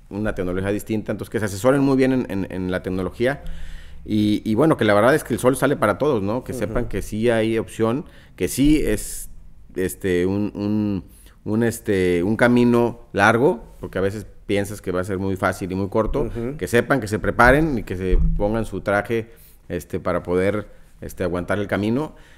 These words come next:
Speaker 1: Y, eh, y bueno, pues
Speaker 2: Hay que ser de piel gruesa, como decimos aquí.
Speaker 1: Pues sí, la verdad es que sí.
Speaker 2: <laughs>
Speaker 1: Sí, sí, sí.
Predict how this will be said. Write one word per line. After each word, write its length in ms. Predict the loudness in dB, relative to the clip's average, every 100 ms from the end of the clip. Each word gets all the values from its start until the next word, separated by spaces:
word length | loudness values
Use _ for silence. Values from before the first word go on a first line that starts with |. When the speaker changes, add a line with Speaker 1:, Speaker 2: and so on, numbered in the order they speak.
| -20 -14 0
Speaker 1:
Y, 440 | 4 6 6 2
eh, 800 | 0 2 2 2 4 2 0 -4 -8
y 100 | -2
bueno, 260 | 2 2 0 0
pues 140 | 0
Speaker 2:
Hay 80 | 0
que 20 | 2
ser 200 | 2 2
de 80 |
piel 240 | -2 0 0
gruesa, 340 | -2 -2 -4
como 180 | -6 -8
decimos 280 | -8 -8 -10
aquí. 180 | -10 -4
Speaker 1:
Pues 160 | -2
sí, 160 | 2 4
la 100 | 6
verdad 200 | 6 4
es 60 | 4
que 80 |
sí. 200 | 2 0 0 -2 -8
Speaker 2:
<laughs> 200 | -10 -8
Speaker 1:
Sí, 160 | -2 0
sí, 120 | 2
sí. 380 | 6 6 6